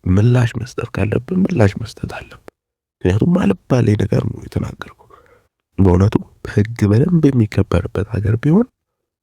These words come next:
መታሰር ያለብህ ሰው ነህ፣ ግልጹን ለመናገር። ምክንያቱም በዛ ሁላ ሰው ሰቆቃ ላይ ጨዋታ ነው የተጫወትከው፣ ቀልድ ነው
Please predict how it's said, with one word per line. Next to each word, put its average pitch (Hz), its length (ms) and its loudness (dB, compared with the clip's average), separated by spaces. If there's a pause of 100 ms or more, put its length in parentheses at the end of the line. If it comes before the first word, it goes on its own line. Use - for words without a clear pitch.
(160)
መታሰር 175 560 2
ያለብህ - 420 -4
ሰው - 160 0
ነህ፣ 101 160 -6 (400)
ግልጹን - 380 2
ለመናገር። - 540 -8 (500)
ምክንያቱም - 520 -2
በዛ 156 280 2
ሁላ 165 280 4 (100)
ሰው - 260 -4
ሰቆቃ - 400 -2 (140)
ላይ - 180 0 (1200)
ጨዋታ 165 320 2
ነው 180 140 4
የተጫወትከው፣ - 720 -6
ቀልድ 156 380 2
ነው - 140 -2